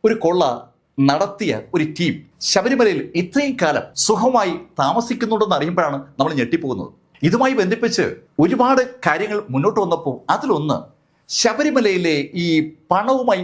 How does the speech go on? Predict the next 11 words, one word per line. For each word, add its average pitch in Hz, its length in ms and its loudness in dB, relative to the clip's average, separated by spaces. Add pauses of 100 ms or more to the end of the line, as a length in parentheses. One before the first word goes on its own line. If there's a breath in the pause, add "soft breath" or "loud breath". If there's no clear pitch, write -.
(140)
ബന്ധിപ്പിച്ചുള്ള 156 560 -2 (140)
കാര്യമാണ്. 110 400 -2 (360 soft breath)
ശബരിമലയിൽ 320 480 2
ഇഷ്ടംപോലെ 285 460 2 (100)
കാണിക്ക 190 400 0
വരും. 73 160 -10 (480)
കാണിക്ക 254 300 2 (260)
നോട്ടായും 233 500 2
ചില്ലറയായിട്ടൊക്കെ 214 600 0
വരും. 127 180 -2 (440)
ധനലക്ഷ്മി 240 440 0